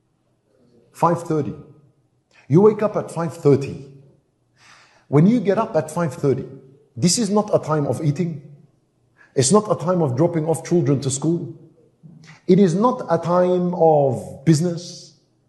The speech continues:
and taking phone calls and responding to emails. And it's a time people are sleeping. So whoever, see, people are sleeping, yani they're in their graves. They haven't resurrected yet.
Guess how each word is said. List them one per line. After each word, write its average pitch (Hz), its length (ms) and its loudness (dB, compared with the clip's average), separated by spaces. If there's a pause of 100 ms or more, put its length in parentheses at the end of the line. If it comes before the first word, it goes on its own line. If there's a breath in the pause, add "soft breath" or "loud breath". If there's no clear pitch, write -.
(120)
and 143 100 0
taking 170 300 2
phone 180 240 0
calls 175 320 4
and 156 100 0
responding 175 540 0
to 175 80 -2
emails. 180 320 2
And 185 80 -2
it's 202 140 2
a 226 80 4
time 254 240 4
people 254 280 0
are 233 60 2
sleeping. 330 580 2 (1300 soft breath)
So 170 260 -4
whoever, 170 640 -6
see, 202 200 -6
people 262 220 6
are 262 120 6
sleeping, 262 540 0
yani 185 220 -2
they're 214 180 6
in 277 80 0
their 226 140 2
graves. 190 760 -4 (800)
They 214 80 6
haven't 262 240 4
resurrected 233 580 4
yet. 160 160 -6